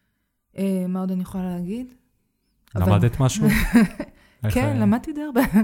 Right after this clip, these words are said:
Speaker 2: כן, מה למדת?
Speaker 1: אה, למדתי כלכלה, שני תארים, משפטים, מדעי ההתנהגות ותקשורת.
Speaker 2: וואו, כמה תארים.
Speaker 1: הרבה.
Speaker 2: וואו.
Speaker 1: הרבה. עשיתי שנה בלימודי מתמטיקה והבנתי שזה לא בשבילי.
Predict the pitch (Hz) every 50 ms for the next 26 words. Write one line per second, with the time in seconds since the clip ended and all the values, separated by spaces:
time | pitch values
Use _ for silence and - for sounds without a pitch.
0 | - - - _ _ - 104 104 120 123 110 107 107 104 101 98 98 107 117 -
1 | - _ _ _ _ _ - - 196 196 185 180 175 170 165 165 160 165 170 -
2 | 175 - 165 160 - 156 143 147 156 208 208 _ - - 165 160 - 170 160 160
3 | 156 160 175 185 202 208 208 190 180 - _ - 156 - - 160 165 180 185 175
4 | _ _ _ _ _ _ _ _ _ _ _ - 180 170 165 160 151 160 - 160
5 | 160 160 156 - - - - - 165 - - - - - - - - - - -
6 | - - - - _ - - - - - 98 101 - - 110 113 135 139 113 -
7 | - - _ _ _ - - - - - - _ _ _ _ - - 90 87 -
8 | - - 87 87 165 175 - _ _ _ _ _ _ _ _ _ _ _ - -
9 | 185 - 208 - 196 175 - - - - - 185 175 170 170 170 165 156 170 170
10 | 165 165 165 165 170 170 175 170 - 190 175 170 170 - 190 - 202 185 190 196
11 | 175 190 196 196 196 185 - 196 175 175 175 170 165 165 165 - - 160 175 175
12 | 180 180